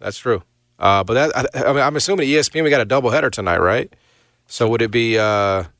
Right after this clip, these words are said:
would it, is it Bucks Bulls or Wizards Clippers on E S P N tonight? One of those two.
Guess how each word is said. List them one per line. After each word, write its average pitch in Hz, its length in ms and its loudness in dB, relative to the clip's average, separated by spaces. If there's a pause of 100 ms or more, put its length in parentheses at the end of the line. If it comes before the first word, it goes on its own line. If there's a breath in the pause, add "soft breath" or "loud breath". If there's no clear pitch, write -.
(200)
would 110 120 -2
it, 95 60 -8
is 101 140 -4
it 92 140 -2
Bucks 120 300 -2
Bulls 123 380 0
or 101 200 0
Wizards 113 540 -2
Clippers 143 400 -2
on 139 160 -2
E 143 80 -2
S 131 120 -2
P 139 120 -4
N 139 100 0
tonight? 139 400 -2
One 127 160 2
of 120 60 2
those 120 240 0
two. 101 260 -2